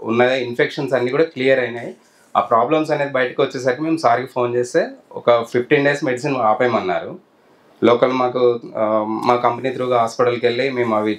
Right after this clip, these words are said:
checkup చే-, చేయించుకున్నాము. అంత normal ఉంది, అంత మీకు ఇంతకుముందు ఉన్న problems అన్నీ కూడా clear అయ్యాయని వాళ్ళు మాకు clear చెప్పారనమాట. తర్వాత మళ్ళీ సార్కి call చేస్తే ఒక వన్ month మళ్ళీ క్రిములకే వాడండి అని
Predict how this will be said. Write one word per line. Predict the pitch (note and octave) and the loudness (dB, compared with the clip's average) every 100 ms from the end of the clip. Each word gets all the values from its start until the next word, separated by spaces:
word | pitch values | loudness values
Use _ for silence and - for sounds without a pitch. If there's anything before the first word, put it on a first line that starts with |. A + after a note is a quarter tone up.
| A2+ | -2
checkup | A2+ A2+ - | -2 -2 2
చే-, | A2 G#2+ A2 | 2 2 -4
చేయించుకున్నాము. | G2+ - G#2 A2 G3+ A3+ - | -4 -4 -2 0 -2 -6 0
అంత | A2 G#2+ | 2 4
normal | B2 G#2+ A2 A#2+ A#2 | 2 2 2 0 0
ఉంది, | A#2+ | 0
అంత | E3+ A#2+ A#2+ C3+ A#2+ | 0 0 -2 -2 -2
మీకు | A2+ A#2+ | 0 2
ఇంతకుముందు | A#2 C3 C#3 C3+ | 2 2 2 -2
ఉన్న | C#3+ D3 | 0 2
problems | C3+ B2 B2+ A2 | 2 2 0 -6
అన్నీ | C#3 C3+ | -6 -2
కూడా | E3 | -4
clear | C3+ C3+ D3 | -2 0 2
అయ్యాయని | C#3+ C#3 D3 | 4 2 0
వాళ్ళు | D#3 C3+ D3 | 0 0 0
మాకు | C#3 - | -6 -8
clear | C3 C3+ C3+ | -2 -2 0
చెప్పారనమాట. | E3+ G#2+ G2 F#2+ F#2 E2+ - - - - - - - - - - B2 | -2 0 -2 -4 -8 -8 -14 -18 -20 -20 -20 -20 -20 -20 -20 0 4
తర్వాత | C3+ | 4
మళ్ళీ | C#3 C#3 | 4 0
సార్కి | C#3 A#2+ A#2+ | 2 2 4
call | B2+ B2 B2 | 4 4 4
చేస్తే | B2 F#3+ | 2 2
ఒక | A3+ B2 A#2 | 2 2 4
వన్ | C3+ B2+ | 2 2
month | C3+ C3+ D#3+ | 0 -2 -4
మళ్ళీ | D3 B2 C#3 | -4 -4 -4
క్రిములకే | - B2+ C3 B2+ | -2 2 2 2
వాడండి | C#3+ A#2+ A#2 A#2+ | 2 2 2 0
అని | B2+ | -4